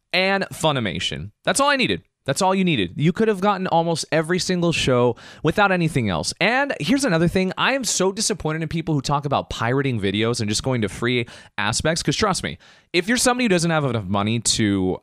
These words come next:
uh, w-, watch these shows through, like, a paid subscription platform, I get it, and trust me, I'm not hating on you. But I know for a fact it ain't tough to spend thirteen, twelve, fifteen, ten, whatever it is,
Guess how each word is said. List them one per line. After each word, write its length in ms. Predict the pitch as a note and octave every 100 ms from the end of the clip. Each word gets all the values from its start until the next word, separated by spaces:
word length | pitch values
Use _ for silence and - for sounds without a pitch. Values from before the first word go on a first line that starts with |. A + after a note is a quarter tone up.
| -
uh, 280 | G2+ F2+ E2
w-, 200 | G#2 G#2 _
watch 440 | C#3+ A#2 A#2 C3+ -
these 180 | D#3 D3
shows 440 | D#3+ D3 E3 D#3+
through, 160 | C#3 B2
like, 200 | G#2+ A2
a 80 |
paid 260 | - B2 C3
subscription 560 | - - - B2 - C3+
platform, 520 | C#3 C#3+ - E3 E3+ - - -
I 140 | C#3 D#3
get 280 | - D#3
it, 220 | G#3+ B3 -
and 140 | B2+
trust 340 | - D3 D3+ F3
me, 200 | F#3+ -
I'm 100 | C#3
not 160 | E3+ E3
hating 260 | C3+ C3 G2+
on 140 | F2+
you. 220 | D#2+ D#2+ - _ _
But 100 | D3
I 100 | G3
know 140 | A#3
for 200 | A#3+ -
a 60 | B3+
fact 540 | - D#3 F3+ A#3 - - - _ -
it 100 | F#3+
ain't 200 | B3 -
tough 200 | F#3 -
to 80 | D3
spend 380 | - D3 C3
thirteen, 500 | - D#3 - D3+ C#3+
twelve, 380 | - - C#3 C3
fifteen, 500 | - D3 - - B2+
ten, 300 | - C3 B2+
whatever 280 | B2+ B2+ B2+
it 60 | B2
is, 160 | A#2